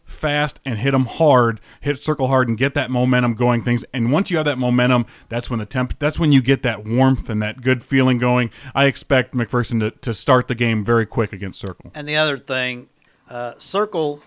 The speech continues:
Speaker 2: you know, they've seen what's happened the last four years. Uh, if Bullpups jump out quickly, you're gonna see a lot of shoulders sagging, uh, on Circle's sideline. I really believe if the Bullpups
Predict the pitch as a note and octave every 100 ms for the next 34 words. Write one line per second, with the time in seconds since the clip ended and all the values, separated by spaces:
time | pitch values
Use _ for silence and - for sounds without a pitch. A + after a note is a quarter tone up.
0 | _ - C#3 C3+ C#3 D#3+ - D3 C3+ B2+
1 | - C3 B2+ B2+ A#2 A#2 A#2 A#2 - B2+
2 | A#2 A#2 A#2 A#2+ - _ _ _ _ -
3 | C3 B2 B2 _ _ _ _ - - _
4 | _ D#3+ E3+ D#3+ D3 - D#3 C#3+ C#3 B2+
5 | - D3 D3 C3+ C#3 C3+ C#3 _ - D3
6 | D#3 C#3 D3 C3 C3+ C3 A2 - C#3+ C#3+
7 | C3+ B2+ - D3 C#3 C3 C3 A#2 _ _
8 | - A#2+ A#2+ C#3 A2+ G#2+ - C3+ B2 A2
9 | - C3 B2+ B2 B2 B2 A2 _ _ A#2
10 | C#3 E3 C#3+ C#3+ D3 B2+ A2+ G#2+ C3 C3+
11 | B2